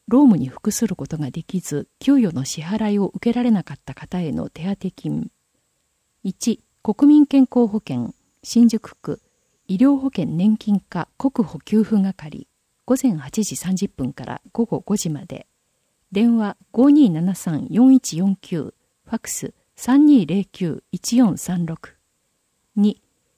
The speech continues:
後期高齢者医療制度、東京都、後期高齢者医療広域連合、午前九時から午後五時まで。電話、零五七零零八六五一九。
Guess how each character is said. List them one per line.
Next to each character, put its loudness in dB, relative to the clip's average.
後 4
期 -10
高 -2
齢 2
者 -10
医 -8
療 2
制 -4
度、 -10
東 0
京 -4
都、 -12
後 2
期 -8
高 0
齢 4
者 -4
医 2
療 -4
広 4
域 -4
連 2
合、 -8
午 0
前 2
九 -8
時 -6
か -12
ら -12
午 2
後 -8
五 -4
時 -6
ま -8
で。 -18
電 2
話、 -4
零 0
五 2
七 -2
零 -6
零 2
八 -10
六 -10
五 2
一 -6
九。 -8